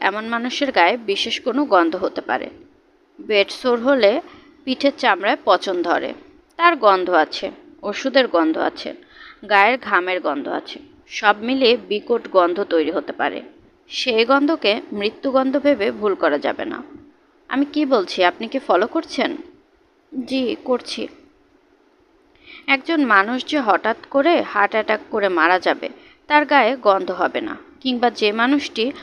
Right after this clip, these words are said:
রোড অ্যাক্সিডেন্টে দশ তারিখ মারা যাবে, ন তারিখ তার শরীরে আপনি মৃত্যুগন্ধ পাবেন না। স্যার,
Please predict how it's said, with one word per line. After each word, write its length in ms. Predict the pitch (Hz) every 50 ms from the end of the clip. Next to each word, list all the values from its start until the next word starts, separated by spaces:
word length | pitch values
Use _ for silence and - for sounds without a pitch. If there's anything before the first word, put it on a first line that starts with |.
| - - - - -
রোড 200 | 214 226 233 226
অ্যাক্সিডেন্টে 800 | 208 381 392 - - 262 262 269 285 269 262 - 214 208 233
দশ 320 | 220 - 196 185 196 - -
তারিখ 280 | - 254 262 285 -
মারা 280 | 240 196 175 165 185 226
যাবে, 340 | 226 277 262 - - - - - - - - - _ -
ন 220 | 208 - 208 220
তারিখ 280 | 226 - 277 277 320 311 - -
তার 140 | 233 220 226
শরীরে 440 | - - 247 220 214 269 262 233 208
আপনি 320 | 185 180 - - 226 220
মৃত্যুগন্ধ 640 | 202 185 180 - - 226 220 - 190 180 185 226 240
পাবেন 320 | - - - 151 123 104
না। 200 | 98 - - - - - - _ _ _ _ _ _ _ _ _ _ _ _ _ _ _ _ _ _ _ _ _ _ _ -
স্যার, 240 | 269 240 214 -